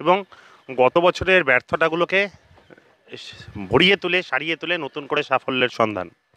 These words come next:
আমি প্রত্যেকের কাছে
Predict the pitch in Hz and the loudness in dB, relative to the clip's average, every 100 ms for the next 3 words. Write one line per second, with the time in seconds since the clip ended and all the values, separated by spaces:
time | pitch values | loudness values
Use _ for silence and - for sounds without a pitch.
0 | - - - - 131 147 151 147 _ - | -20 -20 -14 -8 -6 -4 -4 -6 _ -20
1 | - _ 156 147 _ 180 165 175 160 160 | -20 _ 2 2 _ 0 2 2 2 -2
2 | 175 170 170 | 0 -2 -4